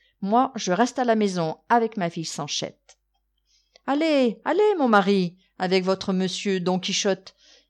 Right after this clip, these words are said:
qui s'appelle Don, on ne sait trop pourquoi. Quand vous aurez un gouvernement, je vous enverrai votre fils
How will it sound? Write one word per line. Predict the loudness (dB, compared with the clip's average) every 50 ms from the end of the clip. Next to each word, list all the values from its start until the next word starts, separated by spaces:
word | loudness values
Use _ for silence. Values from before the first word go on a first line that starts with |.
| _
qui | _ -4 -2
s'appelle | 0 0 0 4 4 4 4 4 2 6
Don, | 6 6 6 6 2 -4 -6
on | -2 0
ne | 0 0 0
sait | -2 -4 -6
trop | -4 -4 -6 -6
pourquoi. | -6 -6 -10 -10 -2 0 0 0 0 -2 _ _ _ _ _ _ _ _ _ _ _ _ _ _ _ _ _ _
Quand | _ -4 -2
vous | -2 0 4 6
aurez | 6 6 6 4
un | 4 4 2
gouvernement, | 2 2 2 2 2 2 -2 -2 0 2 2 2
je | 2 0 0
vous | 0 0 0
enverrai | 0 2 2 0 0 0 0
votre | -2 -2 -4 -4 -10 -10
fils | -6 -4 -4 -4 -4 -4 -10 -16